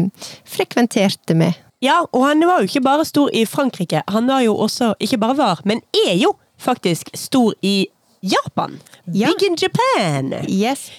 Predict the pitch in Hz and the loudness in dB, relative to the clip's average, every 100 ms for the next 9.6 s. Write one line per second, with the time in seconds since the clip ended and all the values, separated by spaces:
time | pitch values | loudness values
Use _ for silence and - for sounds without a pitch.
0 | _ - 359 415 403 381 - 233 226 226 | _ 0 0 2 -2 -2 0 2 2 2
1 | 285 370 - - 202 214 233 262 214 - | 2 0 -4 -4 -2 0 -2 -2 -2 0
2 | 180 170 - 202 - 254 208 185 202 202 | -2 -4 -6 -6 -2 -2 -2 0 0 -2
3 | - - 302 185 285 226 175 180 214 254 | -4 0 0 2 0 2 2 0 0 0
4 | 466 403 165 - 165 151 - 175 165 - | 2 0 0 0 2 2 2 0 0 0
5 | 156 151 147 147 147 175 254 285 214 196 | -2 -2 -2 -2 -2 -2 -2 0 0 0
6 | 226 349 554 - - _ - 269 277 - | 2 0 -2 -8 -16 _ -2 -2 -2 -6
7 | - 320 - 262 247 _ - - 311 262 | -4 -4 -2 -4 -4 _ -4 0 0 2
8 | 226 208 - 208 208 - 240 220 214 190 | 0 0 2 4 2 2 2 4 2 -2
9 | 185 - 190 180 170 165 | 0 2 2 2 -2 -4